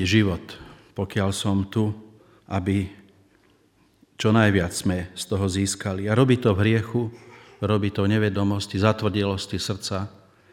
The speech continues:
a prehrešuje sa voči tomu živému Bohu, stvoriteľovi, ktorý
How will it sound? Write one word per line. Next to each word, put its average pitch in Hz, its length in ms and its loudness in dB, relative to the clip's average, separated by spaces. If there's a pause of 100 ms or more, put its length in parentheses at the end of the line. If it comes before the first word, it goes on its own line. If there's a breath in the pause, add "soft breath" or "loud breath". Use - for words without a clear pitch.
(680 soft breath)
a 104 320 0
prehrešuje 98 800 2
sa 101 240 -8 (240)
voči 104 320 -2
tomu 110 480 2 (720 loud breath)
živému 110 480 2
Bohu, 92 320 -2
stvoriteľovi, 98 800 -4
ktorý 104 280 -2